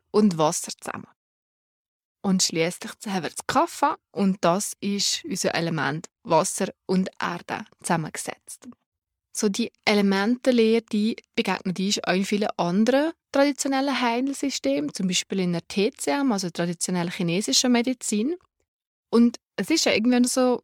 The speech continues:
logisch, dass man sich einfach Verhältnis und Zusammenhang mit dem erklärt,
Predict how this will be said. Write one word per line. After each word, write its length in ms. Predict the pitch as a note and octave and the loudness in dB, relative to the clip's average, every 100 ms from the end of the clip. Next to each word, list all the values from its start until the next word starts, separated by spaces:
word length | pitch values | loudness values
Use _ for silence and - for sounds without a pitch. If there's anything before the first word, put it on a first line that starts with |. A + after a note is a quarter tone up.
| - | -2
logisch, 480 | F#3+ F#3+ B3 D#4 - | 2 2 2 0 -2
dass 220 | G3+ - | -4 -4
man 80 | F#3 | -2
sich 280 | F#3 F#3+ | -2 -2
einfach 300 | F#3+ A3+ B3 | -6 -8 -12
Verhältnis 720 | - G3 F3+ E3 - - A#3+ G#3+ | -6 -6 -2 -2 -2 0 2 2
und 160 | G3 | 0
Zusammenhang 440 | - F3 G#3+ G#3+ F3+ | 0 -2 0 0 0
mit 200 | F3 F3 | -2 0
dem 220 | F3 A#3+ | 2 2
erklärt, 580 | - - G#3+ G#3 A3 | -2 -2 0 0 -2